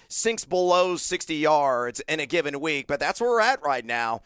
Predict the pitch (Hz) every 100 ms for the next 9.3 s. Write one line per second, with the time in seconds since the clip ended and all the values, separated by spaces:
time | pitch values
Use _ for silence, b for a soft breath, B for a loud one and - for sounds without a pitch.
0 | b b b 170 165 165 247 262 214 190
1 | 214 - 180 185 180 151 143 175 165 -
2 | 175 233 160 151 262 202 190 165 240 240
3 | 139 131 131 - - 202 277 - 262 220
4 | 220 269 311 202 - 190 226 247 247 -
5 | 180 208 208 - - 214 214 180 156 196
6 | 226 226 226 214 - B B 165 190 185
7 | 151 139 208 208 185 185 175 175 165 151
8 | 185 185 170 190 - 170 175 156 175 170
9 | 165 156 147